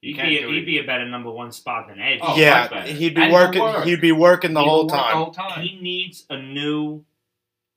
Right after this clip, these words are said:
Speaker 2: uh, finish. That neutralizer thing is terrible.
Speaker 3: You really don't like it?
Speaker 2: I hate the neutralizer. I think it's terrible.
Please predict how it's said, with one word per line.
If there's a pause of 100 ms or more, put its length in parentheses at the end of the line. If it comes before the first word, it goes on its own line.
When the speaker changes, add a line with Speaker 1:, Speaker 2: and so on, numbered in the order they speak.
(240)
Speaker 2:
uh,
finish. (500)
That
neutralizer
thing
is
terrible. (640)
Speaker 3:
You
really
don't
like
it? (340)
Speaker 2:
I
hate
the
neutralizer. (140)
I
think
it's
terrible.